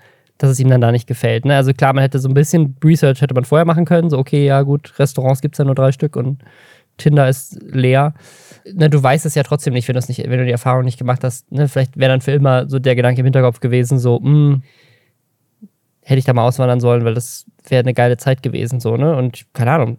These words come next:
am Ende des Ta-, Jahres, wenn er da irgendwie am Anfang glücklich war und es ihn jetzt finanziell nicht zu sehr belastet, da irgendwie hin und her, her zu ziehen, dann ist es ja vielleicht eine Erfahrung, keine Ahnung. Aber mal gucken, also finde ich spannend, weil das, er ist der allererste, von dem ich das jetzt so, so gehört habe, ne? Also ich habe von Unge noch nie gehört, dass er Probleme hat mit Dating oder mit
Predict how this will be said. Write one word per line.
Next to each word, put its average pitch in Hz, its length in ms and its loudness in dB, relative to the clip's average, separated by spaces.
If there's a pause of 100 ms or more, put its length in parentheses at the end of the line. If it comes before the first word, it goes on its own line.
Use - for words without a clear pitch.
(100)
am 127 180 -8
Ende 127 200 -2
des 131 140 -2
Ta-, 120 120 -2
Jahres, 131 360 0
wenn 139 100 0
er 131 60 0
da 127 100 0
irgendwie 127 160 0
am 120 100 0
Anfang 131 240 0
glücklich 127 360 -6
war 135 360 -2 (760)
und 156 160 4
es 143 120 2
ihn 147 80 4
jetzt 143 180 2
finanziell 151 380 2
nicht 147 140 0
zu - 80 -4
sehr 143 140 2
belastet, 143 440 -2
da 151 80 0
irgendwie 143 240 0
hin 147 80 2
und 147 100 2
her, 147 160 2
her 151 260 2
zu 147 140 -4
ziehen, 160 420 -2 (580)
dann 127 320 0
ist 135 120 -6
es 131 80 -6
ja 127 80 -2
vielleicht 131 260 -6
eine 123 80 -4
Erfahrung, 123 540 -2 (220)
keine 123 220 -2
Ahnung. - 180 -2
Aber 143 140 2
mal 175 100 2
gucken, 156 220 -2
also 135 200 2 (300)
finde 170 220 2
ich 160 80 0
spannend, 202 300 0
weil 151 100 2
das, 147 180 -2
er 170 280 2
ist 190 140 -2
der - 160 0
allererste, 180 600 0
von 151 120 2
dem 151 140 4
ich 135 80 -2
das 143 140 -2
jetzt 143 160 -6
so, 143 200 4
so 139 140 0
gehört 147 340 4
habe, 127 280 -4
ne? 160 160 2
Also 135 160 -2
ich 131 80 -2
habe 139 100 0
von 156 140 -2
Unge 165 180 2
noch 139 120 4
nie 196 140 4
gehört, 123 280 2
dass 117 100 -4
er 123 60 -2
Probleme 123 400 -2
hat 117 160 -4
mit 120 160 -4
Dating 120 340 0
oder 117 180 0
mit 117 280 -4